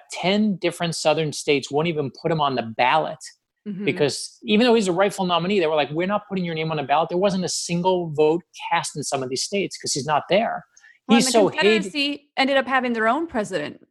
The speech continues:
Speaker 2: right? They ended
Speaker 1: Right,
Speaker 2: up
Speaker 1: they have
Speaker 2: trying
Speaker 1: their
Speaker 2: to have
Speaker 1: own,
Speaker 2: their
Speaker 1: right.
Speaker 2: own, yeah.
Speaker 1: And, and, and he's so hated that three days, they gave him three days after he's elected, South Carolina says, "We're gonna secede from the Union." They pass a resolution.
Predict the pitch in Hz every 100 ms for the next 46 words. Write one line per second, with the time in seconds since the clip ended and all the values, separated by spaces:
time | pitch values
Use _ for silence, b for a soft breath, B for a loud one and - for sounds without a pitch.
0 | - 208 254 285 240 185 151 180 185 214
1 | 185 196 233 185 220 240 165 160 185 208
2 | 190 151 175 196 190 208 202 202 208 190
3 | 202 170 226 - - 208 135 180 214 165
4 | 170 - 208 214 233 202 190 139 165 202
5 | 190 165 180 226 233 180 175 135 - -
6 | 160 160 151 156 147 151 151 147 127 -
7 | _ _ _ - 170 160 - 156 151 147
8 | - 151 135 139 _ - 160 151 147 -
9 | 143 - 147 147 143 135 127 127 131 131
10 | 131 143 131 139 131 123 127 123 - 143